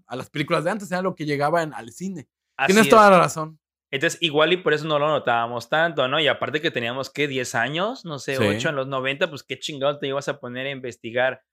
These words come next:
Speaker 2: palabras raras como la acabas de
Speaker 1: <laughs>
Speaker 2: hacer ahorita.
Speaker 1: Exacto.
Speaker 2: Pero mira, hoy en día se vive una época curiosa porque estamos viendo remakes de, remakes de remakes, ahora sí, güey. Y también hay, hay mucho,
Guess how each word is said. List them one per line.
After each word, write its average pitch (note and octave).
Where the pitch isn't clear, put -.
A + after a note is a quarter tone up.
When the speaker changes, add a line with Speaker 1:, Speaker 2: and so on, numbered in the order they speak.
Speaker 2:
palabras C3
raras C#3
como C3
la A#2+
acabas D3
de C#3
Speaker 1:
<laughs> -
Speaker 2:
hacer C#3+
ahorita. A3+
Speaker 1:
Exacto. A2
Speaker 2:
Pero G3
mira, G#3+
hoy A3+
en C4
día G#3+
se G3+
vive G3
una G3+
época G3+
curiosa F3
porque D#3+
estamos D#3
viendo D#3+
remakes C#3+
de, C#3
remakes E3+
de A#3+
remakes, E3+
ahora E3
sí, F#3+
güey. E3+
Y G3+
también F#3+
hay, F#3+
hay E3+
mucho, D#3+